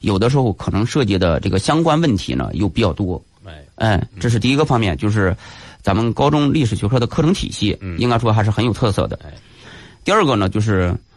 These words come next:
Speaker 1: 我们高中历史学科呢，就是考察的这个核心素养，
Speaker 2: 嗯。
Speaker 1: 哎，应该说和其他学科的这个相关要求呢，这个区别还是非常明显的。
Speaker 2: 嗯。
Speaker 1: 历史学科的这个核心素养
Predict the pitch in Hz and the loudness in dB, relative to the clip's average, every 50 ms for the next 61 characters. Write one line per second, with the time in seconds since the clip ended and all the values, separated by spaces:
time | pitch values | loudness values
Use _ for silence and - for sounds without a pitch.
0 | _ _ _ - 117 127 135 - 170 180 175 175 175 180 180 143 110 110 95 - | _ _ _ -2 0 0 2 2 2 2 4 4 2 2 2 0 0 -2 -2 -2
1 | 101 98 - 131 123 123 110 95 82 71 - _ _ _ _ _ _ _ _ _ | -4 -2 0 0 2 2 2 0 -2 -4 -8 _ _ _ _ _ _ _ _ _
2 | - 110 107 113 110 101 101 - - - - - - 131 120 123 135 113 113 98 | -4 -2 0 0 0 0 0 0 0 0 0 0 0 -2 -2 0 0 0 0 0
3 | 95 - - - 131 151 165 180 - 254 220 - - - - - - 110 110 104 | 0 -2 0 0 0 2 2 2 2 2 2 2 0 -2 -4 -8 -8 -6 -6 -6
4 | 90 78 78 - - _ - 104 107 101 87 73 - - 127 135 139 135 135 131 | -6 -8 -10 -16 -20 _ -4 0 0 0 0 0 -2 -2 0 0 2 2 2 0
5 | 123 113 127 113 - - 127 156 143 139 - 110 98 - 120 107 98 107 87 76 | 0 0 0 -2 -2 0 0 0 0 0 0 -2 0 0 0 2 2 2 2 2
6 | 69 - - - - - - - - 113 104 107 101 - 131 135 135 123 123 123 | 0 -4 -8 -16 -20 -20 -10 -6 -4 -2 0 0 0 0 2 2 2 2 2 2
7 | 127 127 - - 80 80 82 80 101 - - - - - - 117 101 104 95 92 | 0 0 -2 -2 -2 -2 -2 -4 -4 -6 -10 -18 -12 -6 -4 -2 0 2 2 2
8 | 92 90 87 92 - - - - - 147 131 113 101 - 98 - - - 131 123 | 2 2 0 -2 -4 -8 -8 -4 -2 0 0 0 0 0 -2 -2 -2 0 0 2
9 | 110 95 98 110 123 - - - - - - 110 107 98 87 73 - - - - | 2 2 0 0 0 -2 -4 -6 -10 -12 -12 -10 -10 -10 -10 -12 -16 -20 -20 -20
10 | - - - - - - - - - 233 226 165 139 123 104 123 127 156 147 143 | -20 -20 -20 -20 -20 -20 -10 -4 -2 0 2 2 2 0 0 2 2 2 2 2
11 | 127 117 113 101 107 - 113 117 135 135 147 156 139 110 71 50 50 - | 2 2 2 0 0 0 0 0 0 0 2 2 0 0 0 -2 -4 -6